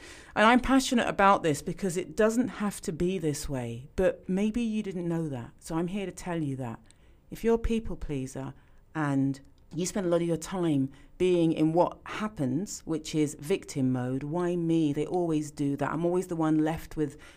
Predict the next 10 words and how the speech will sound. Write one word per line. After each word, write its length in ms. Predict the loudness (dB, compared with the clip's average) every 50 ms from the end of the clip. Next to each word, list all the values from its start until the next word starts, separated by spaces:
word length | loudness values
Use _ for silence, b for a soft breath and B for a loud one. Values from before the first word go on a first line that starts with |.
| B B B
whatever 420 | -4 -2 0 0 0 0 0 -2 -2
it 120 | 0 0
is," 320 | 0 0 0 -2 -6 -10 -14 b b b b b b b b
then 520 | -10 -2 2 4 4 6 4 4 2 0 -4 -14 -20 -12 -4
you're 280 | 0 2 2 2 2 -2 -6 -6
living 320 | -2 0 2 2 4 4
in 140 | 6 4 4
victim 540 | 4 2 -2 -4 -6 -8 -6 -2 -2 0 0
mode 360 | -2 -2 -4 -6 -8 -10 -14 -18 b b b b
and 280 | b 2 4 4 4 2